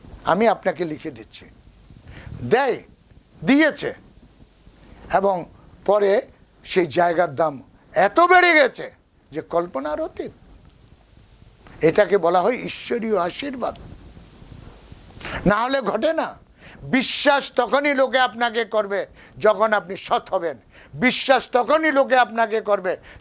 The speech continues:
যখন আপনার কাছে রীতি নীতি আছে। বিশ্বাস করলে আপনার কাছে টাকা আসতে শুরু হবে, কারণ বিশ্বাসেই অর্থ নির্মাণ হয়। দর্শকগণ,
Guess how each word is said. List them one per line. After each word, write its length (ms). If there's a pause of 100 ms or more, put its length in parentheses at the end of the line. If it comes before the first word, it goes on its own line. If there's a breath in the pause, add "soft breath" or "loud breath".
যখন 320
আপনার 340
কাছে 320
রীতি 380
নীতি 380
আছে। 340 (260 loud breath)
বিশ্বাস 540
করলে 440 (240 loud breath)
আপনার 360
কাছে 360 (300 loud breath)
টাকা 280
আসতে 380
শুরু 280
হবে, 260 (300 soft breath)
কারণ 320
বিশ্বাসেই 800 (580)
অর্থ 300 (320)
নির্মাণ 460
হয়। 240 (2000 loud breath)
দর্শকগণ, 720